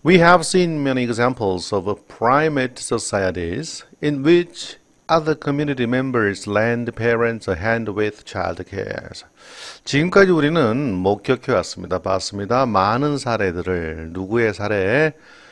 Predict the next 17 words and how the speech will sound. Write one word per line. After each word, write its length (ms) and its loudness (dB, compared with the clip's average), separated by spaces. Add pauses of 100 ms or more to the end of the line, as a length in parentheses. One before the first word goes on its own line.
(380)
Pre-primate, 1300 4 (280)
영장류 960 2
사회의 840 0
많은 340 -2
사례. 260 -6 (540)
예, 80 -8 (420)
아직 220 2
설명이 320 0
불충분해. 680 -4 (420)
예, 40 -2
where이죠. 1000 2 (480)
네, 100 -2
그런데 320 4
거기서 720 -4 (440)
다른 540 2 (220)
공동체 1000 0
구성원들이, 1200 -4